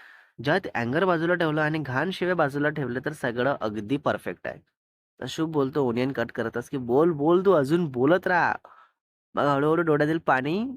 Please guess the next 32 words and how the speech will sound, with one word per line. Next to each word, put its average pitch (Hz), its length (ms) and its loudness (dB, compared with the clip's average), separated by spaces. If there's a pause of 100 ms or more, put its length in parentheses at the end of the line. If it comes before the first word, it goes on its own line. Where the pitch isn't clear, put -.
(240)
बाहेर 143 280 2
येईल, 196 160 0
तेव्हा 180 160 0 (100)
परफेक्ट 135 460 -2
सीन 175 280 -2
क्रिएट 127 340 0
होईल." 92 200 -6 (420)
तर 117 180 -2
तसंच 170 300 -6
क्रिया 131 320 0
येते 127 340 -2 (540)
शुभ 170 260 0
जवळ 110 340 -2 (840)
आणि 196 160 -2
शोल्डरवर 185 400 0
असं 202 160 -4
मारत 143 300 2
बोलते 135 240 -2
की, 170 80 -6
"नालायक, 120 440 -2
मी 151 100 -2
इथे 139 160 -4
सिरियसली 131 520 -4
काहीतरी 160 260 -2
चांगलं 117 340 -2
सांगत 101 380 -4
आहे 135 160 -6 (560)
आणि 127 220 -2
तुझं 151 220 -2
काय 180 200 2
चाललंय 156 320 0
हे? 160 160 -4